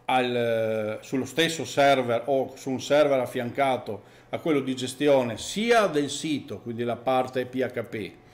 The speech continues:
sia della parte del database, un bellissimo sistema di backup giornaliero e nei casi di e-commerce anche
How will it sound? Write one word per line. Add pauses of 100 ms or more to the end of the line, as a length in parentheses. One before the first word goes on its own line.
(460)
sia
della
parte
del
database,
un
bellissimo
sistema
di
backup
giornaliero (580)
e
nei
casi
di
e-commerce
anche